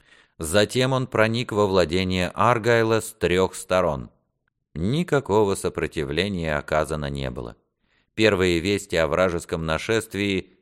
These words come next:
принесли пастухи, бежавшие с горных пастбищ, где были застигнуты врасплох. Жители не выступили на защиту своих владений. Они были рассеяны, обезоружены,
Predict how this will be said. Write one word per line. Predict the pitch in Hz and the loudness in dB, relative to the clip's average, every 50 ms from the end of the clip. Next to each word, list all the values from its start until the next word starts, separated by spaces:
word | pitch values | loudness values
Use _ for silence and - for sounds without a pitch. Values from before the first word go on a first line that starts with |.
| _ - | _ -4
принесли | 123 120 120 120 120 117 - - - 123 127 | -2 -2 0 -2 -4 -6 -6 -6 -6 -4 -6
пастухи, | 123 - - 110 113 - - - 123 127 120 - - - 120 104 80 | -6 -6 -6 -6 -6 -6 -8 -8 -6 -8 -8 -8 -8 -6 -4 -4 -4
бежавшие | 65 67 78 73 71 80 78 76 - - - 78 76 71 | -4 -4 -6 -4 -2 0 0 -2 -2 -4 -6 -6 -4 -6
с | 65 | -6
горных | 64 67 87 82 76 71 73 71 - _ | -4 -2 -2 -2 -2 -2 -6 -10 -10 _
пастбищ, | - 101 110 110 90 82 82 87 87 - - - _ _ _ _ - | -2 0 0 0 0 -2 -6 -6 -6 -6 -8 -12 _ _ _ _ -12
где | 80 90 80 90 87 | -8 -4 -2 -2 -2
были | 78 87 87 80 80 | -2 -2 -2 -2 -2
застигнуты | 78 82 82 78 - - - 87 - 76 78 73 - 78 76 | -2 -2 -2 -4 -4 -8 -8 -8 -6 -6 -8 -8 -6 -6 -6
врасплох. | 71 76 80 80 - - - 76 67 64 - _ _ _ _ _ _ _ _ _ _ _ _ _ _ _ _ _ _ _ _ _ _ | -4 -2 -4 -4 -4 -8 -8 -8 -8 -8 -8 _ _ _ _ _ _ _ _ _ _ _ _ _ _ _ _ _ _ _ _ _ _
Жители | - 110 127 170 226 233 - - 214 208 196 208 | -8 -2 0 2 2 2 2 2 2 2 4 4
не | 208 202 208 214 202 | 2 2 2 2 2
выступили | 127 95 95 90 80 - - - 87 - - 85 80 82 | 2 2 0 0 -2 -2 -4 -6 -4 -2 -2 -2 -2 -2
на | 82 82 85 | -2 -2 -2
защиту | 78 85 82 78 - - 85 82 76 - 76 | 0 0 0 -2 -2 -4 -6 -6 -4 -6 -8
своих | - - 76 76 76 73 71 - - | -8 -6 -4 -4 -2 -2 -4 -6 -8
владений. | 69 67 69 71 69 65 69 67 65 65 64 64 62 55 _ _ _ _ _ _ _ _ - | -6 -4 -2 -2 -2 -4 -4 -6 -6 -6 -8 -10 -12 -14 _ _ _ _ _ _ _ _ -4
Они | - 156 180 196 190 | -2 0 0 0 0
были | 127 95 76 71 | 0 0 0 0
рассеяны, | 71 73 73 71 - - - - 139 156 165 156 156 151 147 147 143 139 139 143 - | 0 -2 -2 -4 -4 -8 -6 -2 0 0 2 2 0 -2 -2 -2 -4 -4 -6 -6 -4
обезоружены, | - 95 82 73 80 71 64 69 71 71 90 113 123 101 101 104 104 104 98 95 - | -4 -4 -2 -2 -4 -4 -4 -4 -2 -2 -2 -2 -2 -2 -2 -4 -2 -2 -4 -4 -6